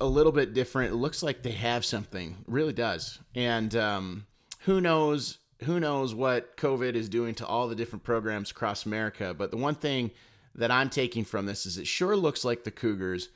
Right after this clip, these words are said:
have found ways to improve their game and to play better. And I think most of that, most of that has to do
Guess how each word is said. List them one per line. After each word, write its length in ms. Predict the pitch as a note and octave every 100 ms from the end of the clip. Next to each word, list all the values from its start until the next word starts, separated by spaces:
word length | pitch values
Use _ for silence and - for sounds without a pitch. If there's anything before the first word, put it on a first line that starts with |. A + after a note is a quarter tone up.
| _ _ _
have 140 | G2+
found 460 | - A#2+ C3 D3 B2
ways 560 | G#2+ F#2+ F#2+ F#2 - - _ _ -
to 180 | A2+
improve 760 | G#2 G2+ - C#3 C3+ C3+ C3 A#2 _ _ -
their 280 | G2+ A#2+
game 540 | A2+ G#2+ G#2 G2 G#2 G2+ _ _ _
and 160 | C3+ G#2+
to 80 | -
play 340 | - B2+ A#2+
better. 360 | G2 A2+ F#2+ F#2
And 180 | - A2+
I 80 |
think 320 | C#3 F3 C#3 A#2
most 520 | A#2+ B2 D#3+ - -
of 180 | D#3 A#2+
that, 340 | A2+ F#2 - _ -
most 580 | A2 A#2+ F3+ F#3 -
of 140 | B2 G2+
that 320 | F#2 D#2 - _ - _
has 320 | - B2 A#2+ -
to 100 | G2
do 520 | G2+ G#2+ G2+ G2